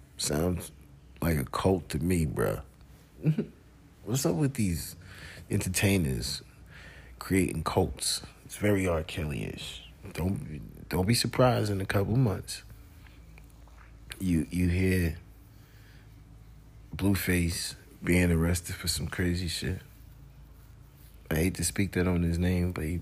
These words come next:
he doing it to himself, bro. I will not be surprised. 'Cause it's just like, bro, out of all the things you could have done,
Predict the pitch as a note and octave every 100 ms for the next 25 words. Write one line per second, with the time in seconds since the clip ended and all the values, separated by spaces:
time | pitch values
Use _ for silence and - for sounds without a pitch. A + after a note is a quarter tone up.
0 | - F2+ - G2+ F#2+ F2+ - E2+ E2+ -
1 | F#2+ G#2 - - F2 G2 G2 - - -
2 | - - - - - - - - - -
3 | - D#2+ F2 F#2+ F#2 D#2+ F#2 F#2+ E2 -
4 | E2+ F2 - - - - - - - -
5 | F2 F2 G2+ G#2 - F2+ D#2 F#2 E2+ C2+
6 | - - - - - - - - - -
7 | F2 F2+ A#2 C3+ C#3 C#3+ C3 A#2 - A#2
8 | A2+ G2+ G2 A#2 E2